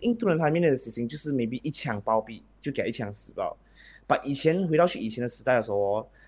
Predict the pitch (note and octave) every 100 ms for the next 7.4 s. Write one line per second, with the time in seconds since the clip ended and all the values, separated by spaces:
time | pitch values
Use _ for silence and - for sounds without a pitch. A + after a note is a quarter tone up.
0 | _ - E3 C#3+ A#2+ B2 F#2+ F#2+ - F#2+
1 | F#2+ B2 A#2 B2 A2+ G#2+ - A2 G#2+ G2+
2 | G#2 G2+ - _ _ - - D#3 F#3+ F#3
3 | F#3 F3 F3+ E3+ A2 A#2 A#2 G#2+ - F#3
4 | D#3 B2 C3+ A#2 A2 B2 A#2+ C3+ A2 A2
5 | A#2 B2 G#2+ G#2 G2+ G#2+ A2 A2+ - -
6 | A#2+ B2+ A#2 G#2 C3+ C#3+ C3 C3 A#2 B2
7 | G#2 F2 F2 C#2+